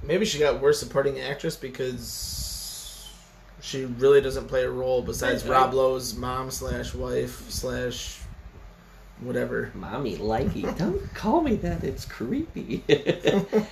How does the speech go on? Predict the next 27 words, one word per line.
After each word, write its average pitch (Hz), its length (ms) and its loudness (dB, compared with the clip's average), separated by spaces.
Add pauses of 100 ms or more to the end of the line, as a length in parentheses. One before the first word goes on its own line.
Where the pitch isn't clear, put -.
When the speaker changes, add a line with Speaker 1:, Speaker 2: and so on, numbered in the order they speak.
(140)
Speaker 2:
you're 220 180 -2
gonna, 104 160 2 (160)
if - 220 -6
you're 120 200 -2
gonna 107 120 -2
be 226 200 0
a - 40 0
bad 107 280 0
boy, 110 160 4
I'll 117 100 2
treat - 320 -4
you 294 80 -2
like - 260 -8
one. 143 220 -6 (200)
<laughs> - 360 2 (120)
Speaker 1:
Oh. 311 460 10 (240)
Speaker 2:
It's - 140 -10
like, - 160 -14
ooh. 311 240 -6 (160)
<laughs> - 680 -10
But, 123 200 8
uh, 113 100 6
Speaker 1:
Oh, 202 200 12
also, 196 600 4 (340)
uh, 131 380 2 (1700)
that 131 340 2
movie, 143 420 4